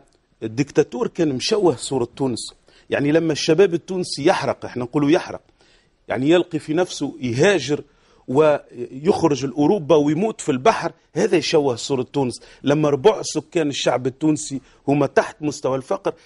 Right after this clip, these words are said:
هذا نوع من الإذلال، هذا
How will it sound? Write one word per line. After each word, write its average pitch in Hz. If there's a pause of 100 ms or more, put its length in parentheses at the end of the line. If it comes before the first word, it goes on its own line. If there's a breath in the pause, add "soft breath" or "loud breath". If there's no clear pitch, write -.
(120 soft breath)
هذا 135 (560)
نوع 135
من 135
الإذلال، 131 (380)
هذا 123